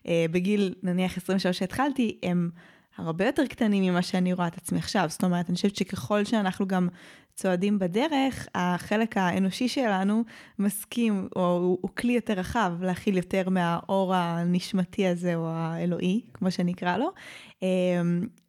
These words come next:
אבל מ-, מעניין אותי גם מהצד ה-, השני של זה, דווקא יותר, של איך באמת מתמודדים אם, אם הגעתי מבית כזה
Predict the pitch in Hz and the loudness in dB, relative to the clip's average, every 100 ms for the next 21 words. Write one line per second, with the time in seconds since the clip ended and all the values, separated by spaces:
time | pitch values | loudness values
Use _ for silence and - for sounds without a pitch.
0 | - 175 180 185 180 180 - 175 180 208 | -8 -4 0 0 0 -2 0 0 2 2
1 | 269 277 220 220 226 233 226 202 202 - | 0 0 0 0 0 -2 0 0 0 0
2 | 220 226 220 196 185 - 185 214 - 349 | 0 2 2 0 -2 -2 0 0 0 -2
3 | 220 190 185 190 180 - 170 165 233 277 | 0 0 0 -2 -4 -4 -4 -4 -2 -2
4 | 277 - - - - - - 185 175 - | -4 -8 -16 -20 -18 -6 0 2 0 -4
5 | _ _ _ _ _ _ _ - 226 233 | _ _ _ _ _ _ _ -2 -2 0
6 | 254 247 233 247 247 - 185 175 208 269 | 0 2 0 0 -2 0 0 2 2 4
7 | 220 185 - 190 180 180 180 202 202 196 | 2 0 -2 0 0 0 2 0 2 2
8 | 185 180 175 175 170 185 185 190 - 180 | 2 2 0 -2 0 0 2 0 -2 -2
9 | 180 175 | 0 0